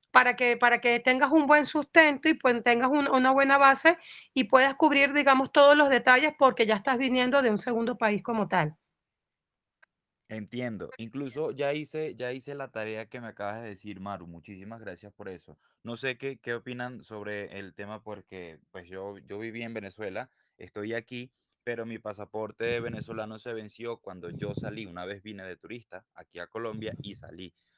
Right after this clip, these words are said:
Speaker 2: Prácticamente es como estar en Venezuela. El tema del sustento que me dio, eh, un abogado conocido fue que viajé de Venezuela a Colombia para tomar el vuelo, ya que desde,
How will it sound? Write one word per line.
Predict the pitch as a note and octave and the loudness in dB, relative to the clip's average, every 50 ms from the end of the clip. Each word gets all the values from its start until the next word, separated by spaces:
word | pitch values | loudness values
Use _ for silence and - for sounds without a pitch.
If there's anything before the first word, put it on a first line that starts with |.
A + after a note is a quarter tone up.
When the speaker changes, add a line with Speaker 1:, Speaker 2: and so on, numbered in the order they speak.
| _ _ | _ _
Speaker 2:
Prácticamente | - A2+ A2+ A2 A#2+ A2 A#2 A#2+ A#2 A2+ - A#2 | -8 -8 -8 -8 -10 -10 -10 -10 -10 -10 -10 -10
es | A2+ A2 | -10 -10
como | _ A2 A2+ A#2 A2+ | _ -12 -12 -10 -12
estar | G#2 - G2+ F#2+ | -10 -8 -8 -8
en | G2 G2 | -6 -8
Venezuela. | G2+ G2+ F#2+ E2+ D#2+ - - F2+ D#2 - - - _ _ _ _ _ _ _ _ _ | -8 -10 -12 -14 -16 -16 -14 -14 -14 -14 -18 -20 _ _ _ _ _ _ _ _ _
El | - A2 A2+ A2 G#2 | -10 -10 -10 -10 -10
tema | - A#2+ A#2+ C3+ C#3 | -10 -8 -6 -6 -6
del | C#3+ C3 | -6 -8
sustento | - B2 A2 - B2+ A#2+ A#2 B2+ C3 | -12 -16 -12 -10 -10 -8 -8 -12 -12
que | - C3+ | -12 -12
me | B2 A2+ G#2 | -12 -12 -12
dio, | G2+ A2 A#2 B2 B2+ B2+ C3 - - G#2 | -12 -10 -8 -6 -6 -6 -6 -8 -8 -8
eh, | A2+ A2+ A2 G#2+ F#2 | -6 -6 -6 -6 -8
un | G2 A2 A#2 | -8 -10 -8
abogado | A#2+ A#2+ A#2+ G#2+ A2 G#2+ A2 A2 | -8 -8 -8 -6 -6 -6 -6 -8
conocido | - A#2 G#2+ G2 - B2+ C3+ C#3 C3 | -12 -14 -16 -16 -12 -10 -10 -10 -10
fue | - - G#2 G2+ G2 G2+ G2+ - _ | -10 -12 -10 -10 -8 -10 -12 -14 _
que | - G#2 G#2 G#2 G2+ F#2+ _ _ _ _ _ | -12 -12 -10 -10 -10 -12 _ _ _ _ _
viajé | _ G2 A2+ A2 G#2 G#2 A#2 A2+ A2+ A#2 | _ -10 -8 -8 -6 -4 -4 -2 -2 -2
de | A2 A2 A2 G#2+ | -4 -4 -6 -4
Venezuela | G2+ G2+ F#2+ F2+ F2+ - - G#2+ G#2 F#2+ F#2+ F#2+ F#2+ - - | -4 -6 -8 -10 -12 -10 -8 -6 -6 -4 -6 -6 -8 -8 -10
a | - F2 E2+ E2+ - | -12 -10 -10 -10 -10
Colombia | _ - A#2+ B2+ A2+ G2+ F#2+ F#2 G#2+ G#2+ | _ -8 -6 -6 -6 -6 -8 -8 -8 -8
para | F#2+ _ G2 F2 E2+ | -8 _ -10 -12 -10
tomar | F2+ F2 F2 F2 F2 | -12 -14 -14 -12 -10
el | F#2 G2+ G2+ | -10 -12 -10
vuelo, | G#2 A#2+ A#2 A2+ A2 A2 G2 - | -10 -10 -10 -10 -10 -12 -14 -14
ya | - F2+ F2+ F#2 - | -12 -10 -10 -10 -12
que | _ F#2 F#2+ G2 F2+ | _ -14 -14 -12 -12
desde, | F#2+ G2 G2 F#2 _ F#2 F2+ F2+ F2 E2 | -10 -12 -12 -12 _ -12 -12 -10 -12 -12